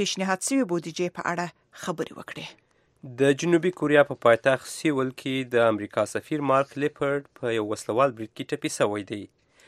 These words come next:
Speaker 2: ځایي مطبوعاتو ریپورټ ورکړی دی چې د امریکا سفیر د دارو درمل لپاره روغتون ته انتقال سوی دی. ځایي تلویزیون ویډیوګانې خپرې کړې دي چې د برید نه وروسته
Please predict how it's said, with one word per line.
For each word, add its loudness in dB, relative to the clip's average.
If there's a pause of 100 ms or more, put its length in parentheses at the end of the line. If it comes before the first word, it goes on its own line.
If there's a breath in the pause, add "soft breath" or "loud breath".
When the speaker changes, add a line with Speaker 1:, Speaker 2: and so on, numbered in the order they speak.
(180 soft breath)
Speaker 2:
ځایي 6
مطبوعاتو 4
ریپورټ -2
ورکړی -4
دی -4
چې -6
د 2
امریکا -2
سفیر -8
د -2
دارو 2
درمل 0
لپاره -2
روغتون -4
ته -4
انتقال -2
سوی -4
دی. -6 (840)
ځایي 0
تلویزیون -4
ویډیوګانې 0
خپرې -4
کړې -6
دي -4 (160)
چې -10 (160)
د -2
برید -8
نه -4
وروسته -2